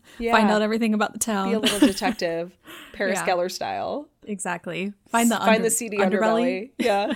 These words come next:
Speaker 2: <laughs> of
Speaker 1: I love
Speaker 2: Washington
Speaker 1: it.
Speaker 2: Depot.
Speaker 1: I love
Speaker 2: Yeah.
Speaker 1: it. <laughs>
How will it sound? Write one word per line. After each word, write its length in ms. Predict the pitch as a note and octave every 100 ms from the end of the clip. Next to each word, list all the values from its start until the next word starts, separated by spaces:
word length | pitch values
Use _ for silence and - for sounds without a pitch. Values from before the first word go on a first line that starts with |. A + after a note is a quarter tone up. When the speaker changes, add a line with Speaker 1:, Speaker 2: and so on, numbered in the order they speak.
| -
Speaker 2:
<laughs> 100 | D4
of 100 | - - F4 -
Speaker 1:
I 40 | F4
love 80 | B3 A3+
Speaker 2:
Washington 200 | G#3 G3+
Speaker 1:
it. 40 | G3
Speaker 2:
Depot. 460 | G3 F#3 G3 G#3 A3
Speaker 1:
I 60 | D#4+
love 180 | C4
Speaker 2:
Yeah. 120 | - -
Speaker 1:
it. 260 | - - C#4 - - _ -
<laughs> 100 | F4+